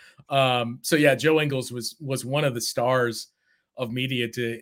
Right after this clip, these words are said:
Day today, just the way that he handled media. And, uh, for all the, the basketball related things that we mentioned, I think the biggest quote of the day obviously came from Bobby Portis when he said,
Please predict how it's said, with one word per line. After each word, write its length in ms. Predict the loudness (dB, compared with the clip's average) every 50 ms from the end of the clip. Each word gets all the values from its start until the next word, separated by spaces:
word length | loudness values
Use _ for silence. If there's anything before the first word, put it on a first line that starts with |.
| -14 -2
Day 240 | 0 2 2 2 0
today, 300 | -4 -2 0 0 0 0
just 220 | 0 -4 -6 -4
the 60 | -2 0
way 140 | 0 2
that 120 | 2 0 -2
he 120 | -2 -4
handled 300 | -4 -4 -4 -4 -6 -6
media. 260 | -6 -6 -4 -6 -6 -4 0
And, 500 | 2 4 6 6 4 4 2 0 -4 -8 -14 _ _ _ -20 _ _ _ _ _
uh, 220 | -4 -2 0 0 -2
for 200 | -2 -4 -2 2
all 240 | 4 6 8 8 8
the, 260 | 8 6 4 4 2 -2
the 80 | -2
basketball 600 | 0 2 2 2 2 0 0 -2 -2 0 -2 0
related 380 | 0 0 0 0 0 -2 -4 -6
things 200 | -6 -6 -6 -8
that 100 | -8 -8
we 100 | -8 -8
mentioned, 320 | -6 -6 -8 -8 -10 -10 -8
I 100 | -8 -8
think 300 | -4 -4 -4 -4 -4 -6
the 140 | -10 -12 -12 -10 _
biggest 440 | 0 2 2 2 2 0 -2 -6 -10
quote 460 | -10 0 6 6 6 6 6 0 -8 -6
of 220 | -4 -4 -4 -4 -6
the 80 | -8
day 520 | -8 -2 0 2 4 4 4 2 0 -4 -8 _ _ _ _ _ _ _ _ _ _
obviously 440 | 2 4 4 4 2 0 0 -2 -4
came 240 | -4 -4 -4 -4 -4
from 140 | -4 -4 -2
Bobby 260 | -2 -2 -2 -4 -6
Portis 640 | -8 -6 -4 -4 -4 -4 -4 -6 -8 -8 -10 -12 -12
when 460 | -10 -6 -4 -2 -2 -2 -4 -4 -6 -8
he 160 | -12 -12 -10 -8
said, 460 | -8 0 4 4 6 6 4 2 -2